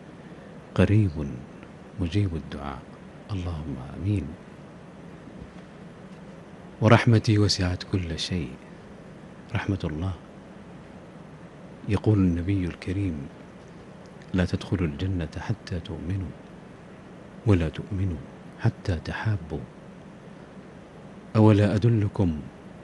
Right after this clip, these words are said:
على شيء إذا فعلتموه تحاببتم؟ أفشوا السلام بينكم."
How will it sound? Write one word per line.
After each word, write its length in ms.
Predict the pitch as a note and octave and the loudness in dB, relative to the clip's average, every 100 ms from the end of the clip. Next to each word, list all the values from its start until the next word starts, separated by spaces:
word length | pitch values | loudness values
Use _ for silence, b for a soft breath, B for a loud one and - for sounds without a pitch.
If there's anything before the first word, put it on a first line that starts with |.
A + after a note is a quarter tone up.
| - | -4
على 280 | F#2+ F#2 D#2 | -2 0 -2
شيء 480 | - A2 F2+ - F2 C2+ - - - - - - - - | 0 2 2 -2 -4 -6 -10 -14 -16 -16 -18 -18 -16 -4
إذا 220 | G2+ E2+ | 0 0
فعلتموه 880 | E2 E2+ D2 D2+ - E2+ G2 E2+ D#2 | 0 -2 -2 -4 -2 0 0 0 -4
تحاببتم؟ 680 | - - E2 D#2 F#2 - - D2 - - - - - - - - - - - - - - - - - - - - | -6 -6 -6 -4 -6 -6 -6 -6 -8 -16 -18 -18 -18 -18 -18 -18 -18 -18 -18 -18 -18 -18 -18 -18 -18 -18 -16 0
أفشوا 260 | A#2 - - | 0 2 -2
السلام 500 | F2 - E2+ F#2+ F#2 E2 C#2+ | -2 -2 0 0 0 -2 -4
بينكم." 500 | C#2+ D2+ F#2+ - | -4 -4 -4 -4